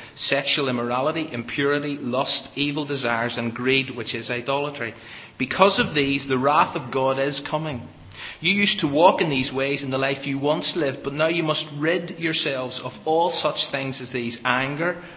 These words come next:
rage, malice, slander, and filthy language from your lips. Do not lie to each other, since you have taken off your old self with its practices, and in knowledge in, in, in knowledge in the image of its creator.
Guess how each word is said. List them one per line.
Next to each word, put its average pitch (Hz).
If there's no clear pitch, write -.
rage, 127
malice, 123
slander, 117
and 117
filthy 147
language 117
from 113
your 110
lips. -
Do 202
not 185
lie 107
to 110
each 113
other, 127
since 135
you 139
have 139
taken 190
off 147
your 135
old 156
self 131
with 131
its 123
practices, 117
and 127
in 131
knowledge 165
in, 131
in, 120
in 135
knowledge 160
in 131
the 123
image 135
of 139
its 135
creator. 113